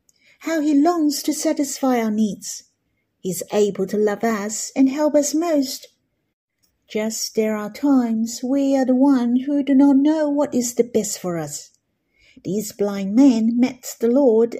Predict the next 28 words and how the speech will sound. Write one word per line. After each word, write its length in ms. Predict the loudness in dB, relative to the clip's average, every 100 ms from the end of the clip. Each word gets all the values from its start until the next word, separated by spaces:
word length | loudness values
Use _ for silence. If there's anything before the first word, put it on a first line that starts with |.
| -4
and 260 | -2 0
received 520 | 0 0 -2 -2 -2 -2
the 80 |
closeness 720 | -4 0 2 2 0 -2 0
of 160 | -4 -2
the 80 | -2
Lord. 300 | -2 -2 -6 _ _ _ _ _ _ -8
In 140 | -6
fact, 400 | -2 -2 -4 -8 -20 _ _ -4
could 140 | 0
this 220 | 2 0
blind 360 | -2 -2 0 2
man 420 | 4 4 4 0
get 400 | 2 2 0 -12 -6
what 320 | -2 -2 -4
he 180 | -8 -4
needed 460 | 0 -2 -2 -6 2
most? 600 | 4 4 0 -4 -12 -18 _ _ _ _ _ _ _ _ _ _
This 300 | -2 0 0
blind 420 | -2 -2 0 2 4
man 540 | 4 2 0 -4 -4 _ _
talked 300 | -4 -4 -4 -4
to 100 | 0
the 100 | 2
Lord 240 | 2 2
Jesus 480 | 0 0 0 -2 -2
with 240 | -4 -4
confidence. 800 | -6 -4 -2 0 0 -2 -8 -12